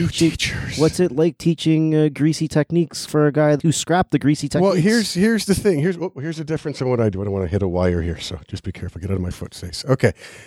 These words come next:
Speaker 2: I switch hips, so it just is what it is.
Speaker 1: Gotcha.
Speaker 2: Um, so what do I do? It, just because I don't do it doesn't mean I can't teach it. It is the foundation of where we come from. You have to learn the foundation to get your four T's of palpation.
Speaker 1: So does your viewpoint and your,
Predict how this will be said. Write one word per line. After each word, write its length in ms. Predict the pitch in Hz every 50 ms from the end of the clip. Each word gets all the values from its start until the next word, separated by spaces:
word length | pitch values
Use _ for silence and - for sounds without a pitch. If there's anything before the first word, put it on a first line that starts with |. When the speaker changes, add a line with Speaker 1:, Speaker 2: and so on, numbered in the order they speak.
| - - -
Speaker 2:
I 80 | 113 107
switch 380 | - - 110 101 - - - _
hips, 360 | - 117 104 - - - - -
so 200 | - - 104 92
it 80 | 95 -
just 200 | - 92 - -
is 100 | 95 -
what 80 | 98 87
it 80 | 87 82
is. 180 | 82 - - _ - -
Speaker 1:
Gotcha. 320 | 90 87 - - 90 - - 117
Speaker 2:
Um, 600 | 117 120 120 123 127 127 127 123 123 123 120 - _ _ _ _ _ _ _ _ _ _ - _ -
so 320 | - - 180 147 110 - _ _ _
what 160 | - 131 156
do 140 | 165 156 151
I 100 | 143 131
do? 260 | 113 117 98 82 - -
It, 120 | 113 113 95
just 160 | 139 147 -
because 280 | 175 165 - 156 143 143
I 60 | 147
don't 240 | 123 127 123 117 -
do 140 | - 123 120
it 80 | 120 -
doesn't 240 | 117 117 104 110 113
mean 100 | 113 110
I 80 | 113
can't 300 | - - 120 110 107 -
teach 260 | - 110 101 - -
it. 100 | 92 80 -
It 120 | - 104 104
is 120 | 123 117
the 80 | - 147
foundation 640 | - - 156 147 139 123 131 143 151 - - 175 170
of 100 | 147 120
where 160 | 120 123 127
we 100 | 123 120
come 180 | - - 107 92
from. 260 | - - 87 85 110 -
You 180 | 113 131 139 123
have 360 | - - 147 156 160 - -
to 100 | - 185
learn 280 | 175 160 156 151 147 143
the 60 | 139
foundation 640 | - 139 135 131 120 107 110 110 104 - - 131 -
to 160 | - 131 120
get 280 | 110 101 110 110 - -
your 80 | 120 117
four 260 | - - 107 104 107
T's 300 | - - 98 92 87 98
of 120 | 98 -
palpation. 540 | - 95 90 90 - - 90 80 - - -
Speaker 1:
So 380 | - - - 151 147 151 151 143
does 300 | - 143 143 131 104 110
your 320 | 120 120 135 147 160 175 170
viewpoint 840 | 139 110 110 123 135 151 139 - - - 123 120 113 110 104 92 -
and 360 | - 120 117 113 113 113 113 110
your, 800 | 104 113 120 123 123 127 127 127 127 127 123 123 120 120 98